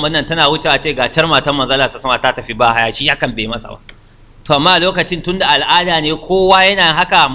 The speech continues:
kowace mata ma tana yi, to Manzo Allah sallallahu alaihi wa sallama bai zai dawo ba, kuma bai zai so ya kuntata wa al'ummarsa ba. Wani zai ce an kuntata in aka yi doka mata kar su fita ba haya a irin wannan lokacin. Sai dai in doka ta sauka kuma dole a bi wannan doka din.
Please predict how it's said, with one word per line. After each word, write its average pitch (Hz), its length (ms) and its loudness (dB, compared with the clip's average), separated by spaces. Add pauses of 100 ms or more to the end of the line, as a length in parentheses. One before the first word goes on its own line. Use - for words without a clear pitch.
(160)
kowace 190 320 -2
mata 143 340 2
ma 175 140 0
tana 180 260 0
yi, 190 220 -4 (520)
to 151 80 -2
Manzo 160 160 4
Allah 208 140 6
sallallahu - 60 -4
alaihi - 20 -6
wa - 20 -6
sallama 175 280 0
bai 147 80 -2
zai 185 160 4
dawo 160 240 4
ba, 185 120 0
kuma 202 140 -2
bai 170 80 -2
zai 170 140 0
so 170 120 -4
ya 156 80 0
kuntata 170 600 0
wa 139 100 0
al'ummarsa 131 480 -6
ba. 104 140 -12 (160)
Wani 156 180 -2
zai 175 140 4
ce 175 140 -4
an 147 180 0
kuntata 165 500 0
in 147 60 -2
aka 156 160 0
yi 139 60 0
doka 135 340 -2
mata 143 300 0
kar 147 120 -2
su 123 120 -10
fita 117 260 -2
ba 123 160 4
haya 113 240 -4 (120)
a 151 140 -2
irin 190 240 0
wannan 131 260 -6
lokacin. 131 380 -8 (380)
Sai 180 140 4
dai 190 140 4
in 208 100 -2
doka 175 300 2
ta 196 120 -2
sauka 180 260 0
kuma 214 540 0
dole 180 180 4
a 143 120 2
bi 135 100 -6
wannan 123 280 -2
doka 113 300 -8
din. - 120 -20